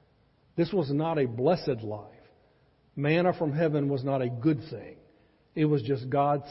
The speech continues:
sustaining them until they got into the land. And all during that time, they said, "Well, fine, then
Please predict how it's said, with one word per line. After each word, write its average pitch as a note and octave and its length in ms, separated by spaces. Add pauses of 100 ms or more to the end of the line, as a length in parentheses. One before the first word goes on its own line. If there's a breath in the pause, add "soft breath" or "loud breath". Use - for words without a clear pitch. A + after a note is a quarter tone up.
sustaining C#3 840
them A#2 240
until B2 300
they B2 120
got B2+ 240
into C#3+ 260
the A#2+ 120
land. A2 320 (1120 soft breath)
And D#3 100
all F#3+ 160
during G3+ 280
that F3+ 180
time, G#3+ 280
they E3 100
said, E3 200
"Well, D3+ 220
fine, F#3+ 320
then C#3 160